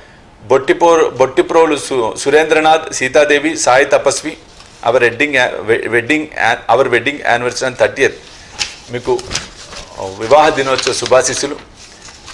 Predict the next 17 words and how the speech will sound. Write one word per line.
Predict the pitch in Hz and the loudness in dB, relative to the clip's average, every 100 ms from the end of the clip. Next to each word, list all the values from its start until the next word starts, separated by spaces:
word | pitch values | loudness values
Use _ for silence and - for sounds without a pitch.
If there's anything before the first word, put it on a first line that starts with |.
| - - | -8 2
అలాగే | 127 175 170 139 - - - - - - - - - - - - 113 | 4 4 4 2 -4 -14 -16 -20 -20 -20 -20 -20 -20 -20 -20 -16 -4
నరేంద్ర, | 113 135 196 196 190 190 - - - - - - - - | 2 4 4 4 4 4 2 -10 -20 -20 -20 -20 -20 -16
మాధవి, | 110 113 139 156 160 170 - | 0 4 4 4 2 -2 -4
అనన్య, | 110 120 143 151 151 - - - - - - - - - - _ - - - 110 | -2 0 0 2 2 0 -8 -20 -20 -20 -20 -20 -20 -20 -20 _ -20 -20 -20 -8
విశ్వద-, | 123 - 156 165 156 - - | -6 -2 2 4 4 0 -6
విశ్వ-, | 110 123 - 160 156 - - - - - - - | -6 -4 2 2 2 -6 -20 -20 -20 -20 -20 -20
విశ్వాధర్ | 117 131 - 160 156 143 147 143 131 - 120 | -8 -4 2 4 4 4 2 2 -4 -4 0
సాయి, | 120 113 147 - - - - - | 4 4 2 -6 -18 -20 -20 -14
మే | 113 147 | 0 2
సిక్స్టీన్త్ | 185 185 - 185 180 165 | 2 -2 -2 -2 -2 -2
మాధవి | 131 131 156 156 | 2 2 2 0
బర్త్‌డే, | 131 123 143 147 151 | 2 0 0 0 0
సెవెంటీన్త్ | - 117 139 143 147 135 | -2 -4 -4 -6 -8 -2
మాధవి | 117 123 135 143 | 0 2 0 0
నరేందర్ | 127 117 120 135 | -2 0 -2 -4
మ్యారేజ్ | 120 113 113 98 | -2 -2 -2 -8
డే. | 95 | -14